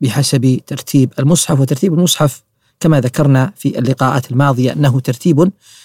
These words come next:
توقيفي أمر به النبي صلى الله عليه وسلم،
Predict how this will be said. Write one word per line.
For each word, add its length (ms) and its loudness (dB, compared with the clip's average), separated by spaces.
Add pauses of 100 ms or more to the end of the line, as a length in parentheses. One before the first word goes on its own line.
(160)
توقيفي 580 2 (100)
أمر 200 4
به 180 0
النبي 240 0
صلى 240 -4
الله 360 -4
عليه 200 -6
وسلم، 380 -6